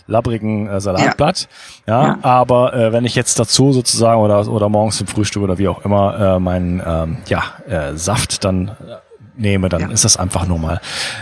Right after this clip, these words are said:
Speaker 1: etwas
Speaker 2: Genau.
Speaker 1: dem Ganzen die Krone aufgesetzt.
Speaker 2: Genau.
Speaker 1: Ja.
Speaker 2: Und wichtig ist immer ganz am Anfang den Saft, weil er will natürlich vorbei an allem sonst, ne? Sonst hast du einen Stau im Magen oder sonst was. Erst den leicht verdaulichen Saft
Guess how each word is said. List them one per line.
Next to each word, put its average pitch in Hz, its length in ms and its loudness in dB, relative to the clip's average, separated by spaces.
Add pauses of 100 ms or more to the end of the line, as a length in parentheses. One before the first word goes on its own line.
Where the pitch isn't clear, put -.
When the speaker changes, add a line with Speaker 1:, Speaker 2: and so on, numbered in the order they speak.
(100)
Speaker 1:
etwas - 380 0
Speaker 2:
Genau. 123 140 2
Speaker 1:
dem 98 180 -2
Ganzen 95 240 -4
die 98 80 -2
Krone 139 280 4
aufgesetzt. - 600 -6 (220)
Speaker 2:
Genau. 127 360 2
Speaker 1:
Ja. 170 140 6
Speaker 2:
Und 139 100 4
wichtig 170 260 4
ist 175 120 0
immer 156 100 4
ganz 151 180 0
am 131 100 0
Anfang 202 440 4
den 175 140 2
Saft, 175 320 0
weil 143 100 4
er 143 160 2
will 156 80 2
natürlich 143 320 0
vorbei 135 420 -2
an 127 120 -4
allem 131 340 -2
sonst, 127 340 -2
ne? 147 120 2
Sonst 139 240 2
hast 139 120 0
du 139 40 0
einen 131 60 2
Stau 160 280 4
im 156 100 2
Magen 151 340 2
oder 143 180 0
sonst 151 240 -2
was. 151 180 0
Erst 156 300 0
den 143 160 -2
leicht 151 240 -2
verdaulichen 135 500 0
Saft - 340 -4